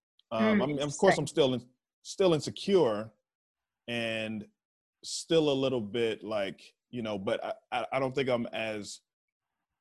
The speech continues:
Speaker 1: I don't think it's as bad as it was, um, when I was in my, you know, early thirties. But, um, I had,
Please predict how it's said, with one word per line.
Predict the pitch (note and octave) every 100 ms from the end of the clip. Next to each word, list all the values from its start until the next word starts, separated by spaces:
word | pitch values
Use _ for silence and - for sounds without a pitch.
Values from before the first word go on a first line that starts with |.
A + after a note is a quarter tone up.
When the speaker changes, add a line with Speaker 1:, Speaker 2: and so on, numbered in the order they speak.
| _
Speaker 1:
I | C#3+
don't | D3
think | C#3+
it's | B2+
as | A#2+ G#2
bad | F#2 B2+ B2
as | A2
it |
was, | G#2 A2+ A2+ G#2+ G2 F#2+ - _ _ _ _ _ _
um, | A2+ A2 G#2+ G2+
when | A2+ A#2+
I |
was | A2+ G#2+ F#2+ -
in | A#2 A2
my, | G#2 G2 F#2 - -
you | A2+
know, | G2+ -
early | A#2+ A2+
thirties. | G#2 A#2 B2 F2+ D#2 - - _ _ _ _ _ _ -
But, | A#2 A2 G2 F#2 _ _ _
um, | A2 G#2+ G2+ G2 F2+ E2 _ _ _ _ _ _ _ _ _ _ _ _ C#3 B2+ -
I | C#3 D3
had, | D#3 C#3+ B2